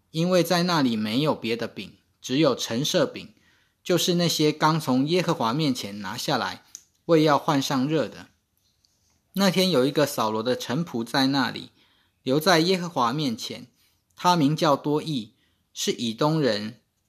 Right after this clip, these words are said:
是扫罗牧羊人中的领袖。大卫问亚希米勒：“你手下，你手下有枪有刀没有？因为王的事很急迫，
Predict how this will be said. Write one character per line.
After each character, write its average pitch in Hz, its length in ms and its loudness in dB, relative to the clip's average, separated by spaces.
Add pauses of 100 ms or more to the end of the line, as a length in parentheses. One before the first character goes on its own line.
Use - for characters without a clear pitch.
(140)
是 - 220 0
扫 107 280 2
罗 113 220 -2
牧 196 180 2
羊 139 220 2
人 120 160 0
中 143 220 -4
的 123 120 -2
领 98 220 -12
袖。 117 480 -4 (560)
大 170 180 6
卫 170 160 6
问 156 340 2
亚 107 140 -4
希 143 220 -6
米 123 180 -2
勒 117 360 -6 (340)
：“你 151 140 -2
手 117 260 -2
下， 143 400 -2
你 147 220 -2 (120)
手 117 220 -4
下 156 220 0
有 110 160 -2
枪 160 360 -4
有 113 140 -4
刀 135 260 0
没 113 220 -4
有？ 113 200 -8 (600)
因 180 160 -2
为 190 140 6
王 123 260 2
的 123 80 0
事 165 220 -2
很 117 200 -6
急 107 240 -10
迫， 127 460 -4